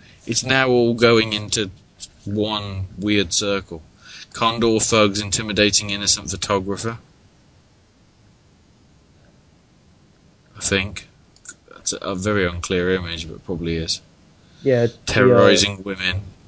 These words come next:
Speaker 2: the regular, uh, photographer for the Chikara event.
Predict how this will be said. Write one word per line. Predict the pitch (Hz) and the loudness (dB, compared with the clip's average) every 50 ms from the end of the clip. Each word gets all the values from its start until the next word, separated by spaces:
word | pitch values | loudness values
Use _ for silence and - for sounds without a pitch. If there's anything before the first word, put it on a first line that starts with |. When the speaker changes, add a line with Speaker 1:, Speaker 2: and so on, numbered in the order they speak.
| _ _ _ _ _ _ _ _ - - - _ _ _ _ _ _ _ _ | _ _ _ _ _ _ _ _ -20 -20 -20 _ _ _ _ _ _ _ _
Speaker 2:
the | - 117 | -4 0
regular, | 113 120 120 113 117 110 113 110 107 104 104 101 - - | 2 4 4 4 4 4 4 4 4 2 0 -2 -2 -4
uh, | 101 101 101 | -4 -6 -4
photographer | 104 110 101 - 117 117 113 - - - - 117 104 - - | -6 -6 0 4 4 4 4 2 -4 -10 -8 -8 -10 -8 -6
for | 107 104 101 | -4 -2 0
the | 101 101 98 95 95 | 0 0 0 -2 -4
Chikara | - - - 110 104 101 101 | -6 -2 0 2 4 4 2
event. | 98 101 95 110 117 | 0 -4 -8 -10 -10